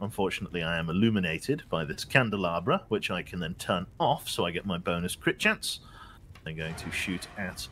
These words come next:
this chap. I don't have advantage, so I can't use a special critical hit against him, but I can just fire twice. So, eighty-five percent chance to hit with my passive enabled, firing once. Eighteen plus two,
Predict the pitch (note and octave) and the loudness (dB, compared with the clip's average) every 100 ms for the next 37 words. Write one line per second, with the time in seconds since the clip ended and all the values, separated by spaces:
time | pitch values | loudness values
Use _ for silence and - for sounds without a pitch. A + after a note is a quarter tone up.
0 | G2 B2 - - - - - D2 - D3 | -2 0 0 0 -2 -4 -4 0 4 4
1 | - C3+ A#2+ G#2+ F#2 G#2+ D3 - F#2+ F2+ | 4 2 2 2 0 0 -2 0 -2 0
2 | B2+ A#2 A2 G#2+ G2+ F#2 F2+ - A#2 - | 0 0 2 0 2 0 0 0 0 0
3 | - - D#3 - - D2 - D2 D#2+ E2 | -2 2 2 2 -2 -4 -4 -6 -6 -4
4 | F#2+ - - G#3 - - - - - C3+ | -2 -2 0 0 0 -10 -18 -2 4 6
5 | D3 B2 F#2+ - G#2 F2 - D#2+ - - | 6 4 0 0 0 0 -2 -4 -4 -10
6 | - - - F#2 - F3+ F#3 D3 D3+ C3 | -12 -2 0 0 4 6 6 0 -6 -6
7 | - A2+ - A#2+ F#2 G#2 C3+ A2 G#2 G2+ | -8 -10 -8 -10 -8 -6 -6 -6 -6 -6
8 | - A#2+ - G#2 - - G3+ B2+ A#2+ D3 | -6 -8 -4 -4 -6 -8 -4 -2 0 0
9 | A3 - - G2 F#2 F#2+ E3 G3 - - | -2 -6 -10 -4 -2 2 4 2 0 -4
10 | - - - - - - - - - - | -4 -6 -12 -12 -6 -2 -2 -4 -12 -20
11 | - - - - F#2+ - G2 F#2 - - | -20 -20 -12 -8 -6 -4 -4 -4 -4 -6
12 | - - - G#3 F#3+ | -6 -2 4 6 4